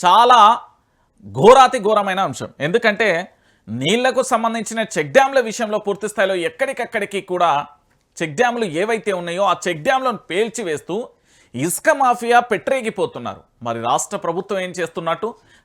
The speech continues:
రాష్ట్రానికి సంబంధించిన హోంమంత్రి ఏం చేస్తున్నట్టు, రాష్ట్రానికి సంబంధించిన మంత్రులు ఏం చేస్తున్నట్టు, రాష్ట్రానికి సంబంధించిన వ్యవస్థ అంతా కూడా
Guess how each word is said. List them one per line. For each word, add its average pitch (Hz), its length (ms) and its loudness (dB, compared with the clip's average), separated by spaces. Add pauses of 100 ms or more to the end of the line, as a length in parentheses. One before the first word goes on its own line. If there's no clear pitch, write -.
(140)
రాష్ట్రానికి 233 520 2
సంబంధించిన 202 560 -6
హోంమంత్రి 196 580 -2
ఏం 185 80 -10
చేస్తున్నట్టు, 175 440 -4 (120)
రాష్ట్రానికి 220 520 0
సంబంధించిన 180 500 -6
మంత్రులు 165 320 -4
ఏం 180 80 -8
చేస్తున్నట్టు, 165 460 -4 (120)
రాష్ట్రానికి 214 480 0
సంబంధించిన 180 560 -4 (460)
వ్యవస్థ 165 420 -2
అంతా 185 240 -2 (140)
కూడా 175 320 2